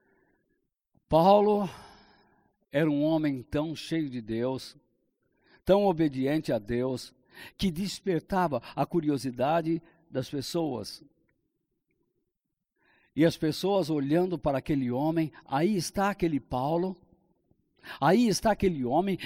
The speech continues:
que todos nós chamamos de peste, de doença, de alguém contagioso, contagiante. É ele que contagia as pessoas com essas ideias do Nazareno.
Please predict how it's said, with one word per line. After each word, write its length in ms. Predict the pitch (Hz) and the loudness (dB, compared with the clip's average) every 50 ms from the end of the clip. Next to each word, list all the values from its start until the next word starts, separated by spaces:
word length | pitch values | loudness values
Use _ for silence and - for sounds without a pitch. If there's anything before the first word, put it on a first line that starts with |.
| - - | -12 -10
que 180 | - - 202 175 | -2 -2 0 0
todos 440 | - - 196 240 254 226 190 151 131 | 0 0 2 2 2 2 -2 -4 -2
nós 180 | 165 202 196 | -2 -2 0
chamamos 440 | - - 143 123 151 180 196 190 185 | -2 -2 -2 0 0 0 0 0 -2
de 120 | 139 151 147 | -2 -4 -8
peste, 680 | - - - 139 135 139 156 - - - 202 190 - - - - | -8 -4 -2 -2 0 0 -2 -4 -6 -6 -6 -6 -6 -8 -6 -6
de 100 | 170 175 | -4 2
doença, 480 | 156 160 135 139 165 185 - 226 175 - - - | 2 2 4 4 2 2 2 -2 -4 -4 -6 -6
de 80 | 147 160 | 2 4
alguém 300 | 180 151 147 190 208 196 | 4 4 4 0 -4 -2
contagioso, 1300 | - - 233 220 202 - - _ 214 202 185 135 120 139 147 147 139 127 127 135 147 175 196 185 175 214 - - - - | 0 0 0 0 0 -4 -2 _ 2 2 2 2 -4 -8 -8 -6 -4 -2 0 2 2 2 2 2 0 -2 -2 -4 -2 2
contagiante. 1000 | 214 233 226 208 - 202 175 147 127 131 123 107 107 117 143 160 - - 190 165 - - - - | 2 2 2 2 2 0 0 0 -2 -6 -4 -4 -2 -2 -2 -2 -2 -4 -4 -4 -4 -8 0 4
É 140 | 185 208 | 6 6
ele 320 | 208 240 269 277 277 254 226 | 8 6 6 4 4 2 2
que 140 | - 220 - | 0 -2 0
contagia 680 | - 226 214 180 - 175 151 123 135 214 254 247 208 | 0 -2 0 2 2 2 2 2 2 2 2 4 2
as 120 | 170 - - | 2 0 -4
pessoas 520 | - 156 139 - 202 220 226 226 196 - - - - - | -6 -6 -4 0 2 4 4 4 2 0 -6 -12 -14 -6
com 180 | - 214 247 247 | -2 2 4 4
essas 300 | 247 214 - 214 170 170 | 4 4 2 0 0 0
ideias 800 | 190 151 127 117 175 196 202 220 226 226 240 240 220 - - - - - - - _ _ _ _ _ _ _ | -2 -4 2 4 6 8 10 10 8 8 4 4 2 0 -4 -10 -14 -20 -20 -20 _ _ _ _ _ _ _
do 140 | 156 247 247 | 0 2 4
Nazareno. 760 | 233 233 226 170 202 220 202 190 214 247 269 277 277 262 | 6 6 8 8 10 10 10 8 8 6 6 6 6 4